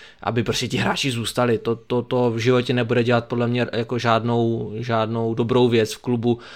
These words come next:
ať už nějaký napětí, nebo to, že ten hráč si bude diktovat úplně nesmyslný podmínky, jako měl třeba ten Mbappé,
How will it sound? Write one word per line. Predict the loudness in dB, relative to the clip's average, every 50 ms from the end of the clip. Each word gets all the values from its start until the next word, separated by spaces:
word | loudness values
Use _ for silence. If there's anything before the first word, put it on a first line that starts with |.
| -20 -12 -6
ať | -4 -4 -2 -2
už | -2 0 0 -2
nějaký | -2 -2 -4 -4 -4 -4 -4
napětí, | -2 -2 0 0 -2 -2 -2 -4 -4 -4
nebo | -2 -2 -4 -4
to, | -4 -4
že | -4 -2
ten | -2 -2 -2
hráč | -2 -2 -2 -2 -4
si | -4 -6
bude | -4 -2 -2
diktovat | -2 -2 -4 -4 -2 -2 -2 -2 -6
úplně | -8 -6 -4 -2
nesmyslný | -2 -4 -4 -6 -8 -8 -6 -6 -6 -4
podmínky, | -4 -4 -4 -2 -4 -4 -4 -4 -4 -4
jako | -4 -4 -4 -6
měl | -4 -4 -6
třeba | -6 -4 -4 -4 -4
ten | -4 -6 -8
Mbappé, | -8 -8 -8 -6 -4 -4 -4